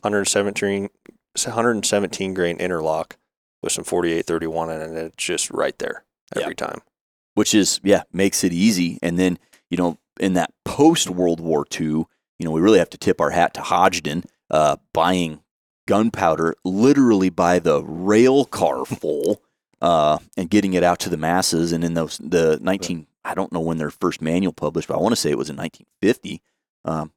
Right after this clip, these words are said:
Speaker 2: where you have reloading data for forty-three fifty and forty-eight thirty-one, uh, for a slew of these cartridges. And I'll tell you what, yeah, those propellants have stood the test of time. They simply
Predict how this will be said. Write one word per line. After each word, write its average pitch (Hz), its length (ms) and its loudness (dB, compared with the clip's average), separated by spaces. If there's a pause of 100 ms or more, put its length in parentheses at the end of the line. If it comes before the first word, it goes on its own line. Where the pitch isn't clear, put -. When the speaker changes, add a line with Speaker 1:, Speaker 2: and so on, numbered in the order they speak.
(120)
Speaker 2:
where 90 120 -4
you 101 120 4
have 82 360 2 (340)
reloading 107 360 8
data 80 360 2 (280)
for 76 320 -2 (420)
forty-three 107 340 2
fifty 87 520 -2
and - 80 -20 (100)
forty-eight 98 480 2
thirty-one, 87 600 0 (340)
uh, 73 300 -2 (240)
for 78 340 -4
a - 100 -4
slew 104 340 0
of 80 80 0
these 82 180 0
cartridges. 76 560 -2
And 78 260 -4 (400)
I'll - 80 -8
tell 107 140 4
you 87 100 4
what, 90 280 4
yeah, 78 120 2
those 87 200 0
propellants 92 580 -2
have 73 100 -8
stood 85 220 -4
the 78 80 -12
test - 280 -2
of - 60 -18
time. 82 280 -4
They 82 80 -12
simply - 720 -4